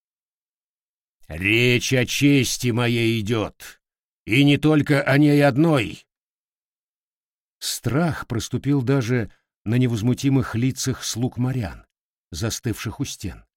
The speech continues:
а их повелитель, вконец разбушевавшись, жахнул трезубцем о каменные плиты под ногами. Грива седых кудрей северянина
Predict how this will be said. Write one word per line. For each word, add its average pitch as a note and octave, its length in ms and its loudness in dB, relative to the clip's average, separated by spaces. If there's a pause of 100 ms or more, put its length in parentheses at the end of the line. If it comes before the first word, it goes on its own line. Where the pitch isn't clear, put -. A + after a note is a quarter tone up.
(540)
а F#2+ 160 -2
их A2+ 220 -2
повелитель, A2 720 -2 (320)
вконец B2 680 -2
разбушевавшись, G#2 1040 -6 (340)
жахнул A2+ 680 -2
трезубцем A2 760 -2
о A2 120 -6
каменные A2 560 -2
плиты A2+ 340 -4
под F2+ 160 -8
ногами. E2+ 460 -8 (800)
Грива G#2+ 440 0
седых G#2 400 -4
кудрей A2+ 400 -2
северянина F#2+ 760 -4